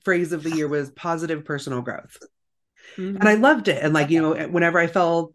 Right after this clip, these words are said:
Speaker 1: you know, whenever I fell behind, I could just jump right back in because that was part of that growth journey.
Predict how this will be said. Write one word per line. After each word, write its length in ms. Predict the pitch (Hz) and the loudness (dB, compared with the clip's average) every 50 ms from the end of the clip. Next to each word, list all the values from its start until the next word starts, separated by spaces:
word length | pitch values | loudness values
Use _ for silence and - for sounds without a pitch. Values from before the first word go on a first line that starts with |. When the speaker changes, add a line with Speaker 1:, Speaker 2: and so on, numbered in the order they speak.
| _ | _
Speaker 1:
you 120 | - 180 165 | -10 -6 -4
know, 380 | 151 139 139 135 131 135 131 - _ _ _ _ _ _ - | -2 0 0 -2 -2 -6 -10 -16 _ _ _ _ _ _ -4
whenever 320 | 180 185 180 190 185 196 | 0 2 2 4 4 4
I 80 | 180 170 | 2 2
fell 180 | - 202 185 | 2 0 0
behind, 480 | 170 175 170 165 170 160 170 185 208 196 | 0 0 -2 -2 -2 -2 -2 -2 -4 -4
I 100 | 165 147 | -6 -8
could 160 | - 156 147 | -8 -10 -10
just 480 | 143 151 139 139 139 131 127 - - _ _ _ _ _ _ _ _ - | -6 -4 -4 -4 -4 -6 -8 -12 -20 _ _ _ _ _ _ _ _ -8
jump 260 | 156 143 190 180 180 190 | -2 0 2 2 2 2
right 180 | 170 170 160 | 0 0 2
back 260 | 180 160 156 151 156 | 0 0 -2 -2 -2
in 380 | 165 160 160 160 160 156 156 151 | -4 -4 -2 -2 -2 -4 -6 -6
because 340 | 156 156 151 156 147 131 139 | -6 -6 -4 -4 -4 -2 0
that 180 | 151 139 147 | 0 0 0
was 140 | 160 156 - | 0 -4 -6
part 260 | - - - 180 165 156 | -6 -4 -2 -2 0 0
of 60 | 143 | -2
that 180 | 139 127 165 160 | -4 -4 -6 -4
growth 360 | - 156 143 139 131 - - | -2 0 0 0 -2 -4 -6
journey. 580 | 139 156 143 160 180 - - - - - - | -4 -2 -2 -2 -2 -4 -8 -14 -16 -16 -16